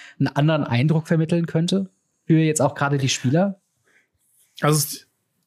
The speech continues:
Speaker 2: ja und nein. Das Problem ist, wir haben von dem C E O von, von Wizards of the Coast selten etwas mitbekommen.
Speaker 1: Mhm.
Speaker 2: Viele Leute wissen ja gar nicht, wer das ist.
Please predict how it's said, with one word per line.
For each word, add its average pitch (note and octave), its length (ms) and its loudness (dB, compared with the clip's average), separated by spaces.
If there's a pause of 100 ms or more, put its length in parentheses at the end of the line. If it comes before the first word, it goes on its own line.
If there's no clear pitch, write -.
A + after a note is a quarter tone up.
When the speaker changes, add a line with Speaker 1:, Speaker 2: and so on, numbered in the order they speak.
(120)
Speaker 2:
ja C#3 280 4
und C#3+ 180 0
nein. A2+ 320 0
Das C#3 160 -4
Problem E3 320 4
ist, G3 140 0
wir D3 100 4
haben D#3 200 2
von C3+ 200 2
dem C3 220 4
C F3+ 320 2
E E3+ 60 2
O C#3 280 4
von, B2+ 600 2
von B2 600 0 (140)
Wizards C#3+ 360 2
of - 40 -14
the C3+ 60 -4
Coast C3 560 0
selten C3 340 2
etwas A#2+ 240 0
mitbekommen. A2+ 540 -6 (100)
Speaker 1:
Mhm. B2 300 0 (580)
Speaker 2:
Viele E3+ 220 4
Leute E3 240 4
wissen D#3+ 220 2
ja C#3+ 220 4
gar C#3 280 0
nicht, D3 180 0
wer C#3+ 80 2
das C3+ 160 4
ist. - 340 -4